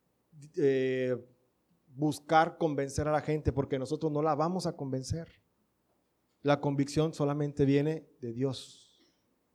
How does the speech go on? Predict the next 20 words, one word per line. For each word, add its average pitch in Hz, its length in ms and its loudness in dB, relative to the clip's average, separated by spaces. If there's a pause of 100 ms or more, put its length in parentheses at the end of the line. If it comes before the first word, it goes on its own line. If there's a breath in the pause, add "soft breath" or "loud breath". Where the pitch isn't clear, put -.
(380)
La 135 160 4
convicción 139 440 0
viene 147 180 2
de 139 100 6
Dios, 143 260 2 (200 loud breath)
la 135 140 0
convicción 135 460 0
es 131 240 -10 (180)
gracia 143 420 4
de 117 100 -6
Dios. - 600 -14 (760)
¿Sí? - 340 -6 (2250)
Y 131 80 -2
número 151 260 4
tres, 175 500 4 (1800)
ser 170 320 2
más 175 180 -2
tolerante 160 760 0 (540)
y 139 140 -2
juzgar 143 640 2